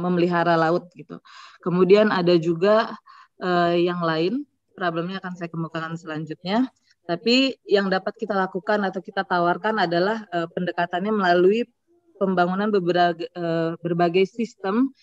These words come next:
yang mengarah pada sustainable aquaculture. Masalah lain dari aquaculture adalah fish in, fish out index. Jadi sebenarnya kalau kita lihat di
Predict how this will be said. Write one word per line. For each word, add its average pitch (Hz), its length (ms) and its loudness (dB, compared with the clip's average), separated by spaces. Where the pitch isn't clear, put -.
yang 208 160 2
mengarah 196 400 0
pada 190 240 -6
sustainable 175 560 -4
aquaculture. 156 720 -6
Masalah 208 400 4
lain 220 320 2
dari 196 240 2
aquaculture 196 640 -2
adalah 196 400 -2
fish 208 240 -8
in, 208 240 -2
fish 202 160 -8
out 180 240 0
index. 165 640 -6
Jadi 214 480 2
sebenarnya 180 560 0
kalau 185 240 -2
kita 180 240 -6
lihat 196 240 -2
di 170 320 0